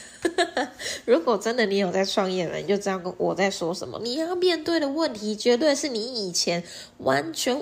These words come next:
无法想象的多，跟完全无法想象的大。那这个时候真的去学习，或者是找经验指导，这就很重要。如果你身旁是有一个这样可以帮助你在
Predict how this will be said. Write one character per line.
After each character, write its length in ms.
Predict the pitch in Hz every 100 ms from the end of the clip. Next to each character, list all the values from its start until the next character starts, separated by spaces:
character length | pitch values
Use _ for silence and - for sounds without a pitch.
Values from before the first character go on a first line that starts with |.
| -
无 140 | 240
法 280 | 277 233 220
想 380 | 254 - 175 165
象 340 | - 247 196
的 120 | 175
多， 440 | 175 - 247 214 220
跟 260 | 226 233
完 180 | 220 190
全 180 | 196 202
无 80 | 196
法 160 | 208
想 160 | 214 156
象 200 | - 202
的 100 | 170 165 -
大。 300 | 202 139 - - - -
那 160 | 302 254 - -
这 140 | - 403
个 180 | 254
时 320 | 226 - 170 190
候 320 | - 262 202
真 240 | - 311
的 140 | 330 185
去 200 | - 294
学 340 | - 208 190
习， 400 | 214 - 180 190 - -
或 180 | - 311
者 120 | 262
是 200 | 190 262
找 260 | 262 196 160
经 320 | - 220 240
验 240 | 269 233 202
指 260 | - 170
导， 240 | 180 175 151
这 160 | -
就 180 | 208 220
很 160 | 214 147
重 300 | - 202 165
要。 240 | 165 143 - - -
如 180 | 285
果 180 | 359 277
你 140 | 196 170
身 360 | - 240 277
旁 300 | 277 185 160
是 240 | 180 254 233
有 240 | 170 127
一 60 | 165
个 220 | - 180
这 320 | 175 294 277
样 200 | 254 233
可 180 | 202 202
以 60 | 185
帮 340 | - 254 277
助 240 | 285 302 233
你 180 | 156
在 320 | 147 226 196